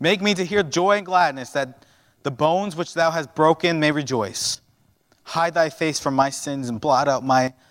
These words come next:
all mine iniquities." I love what he says here. He says, "Create in me a clean heart, O God, and renew a right spirit within me. Cast me not away from thy presence.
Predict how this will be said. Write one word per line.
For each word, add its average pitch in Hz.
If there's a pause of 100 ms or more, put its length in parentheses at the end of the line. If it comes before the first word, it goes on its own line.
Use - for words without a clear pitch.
(180)
all 147
mine 151
iniquities." 123 (320)
I 123
love 143
what 160
he 143
says 127
here. 123
He 120
says, 120 (220)
"Create 156
in 135
me 147 (440)
a -
clean 151
heart, 139
O 123
God, 117 (960)
and 156
renew 160
a 156
right 139
spirit 147
within 127
me. 117 (720)
Cast -
me 135
not 127
away 120
from 117
thy 104
presence. 127